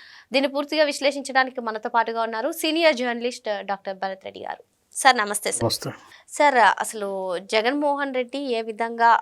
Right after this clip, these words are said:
Speaker 1: ఆ, తన వ్యూహం ఉంటుందో ఎవరికీ కూడా అంతు చిక్కనటువంటి పరిస్థితి. మరి ఈ భారతీ సిమెంట్స్ నిన్నటి వరకు కూడా వారి కంపెనీ అని, ఈ రోజు ఈ భారతీ సిమెంట్స్ మాది కాదు, ఆ, విదేశీ కంపెనీకి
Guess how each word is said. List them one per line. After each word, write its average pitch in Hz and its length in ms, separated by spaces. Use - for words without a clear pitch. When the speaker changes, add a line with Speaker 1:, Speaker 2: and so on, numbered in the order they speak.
Speaker 1:
ఆ, 202 220
తన 214 100
వ్యూహం 220 380
ఉంటుందో 214 360
ఎవరికీ 233 460
కూడా 226 240
అంతు 202 160
చిక్కనటువంటి 196 640
పరిస్థితి. 185 520
మరి 320 200
ఈ 240 180
భారతీ 226 540
సిమెంట్స్ 277 460
నిన్నటి 240 380
వరకు 262 300
కూడా 247 300
వారి 214 220
కంపెనీ 262 460
అని, 254 340
ఈ 247 140
రోజు 262 460
ఈ 233 100
భారతీ 214 380
సిమెంట్స్ 262 380
మాది 214 260
కాదు, 220 400
ఆ, 196 360
విదేశీ 294 600
కంపెనీకి 247 440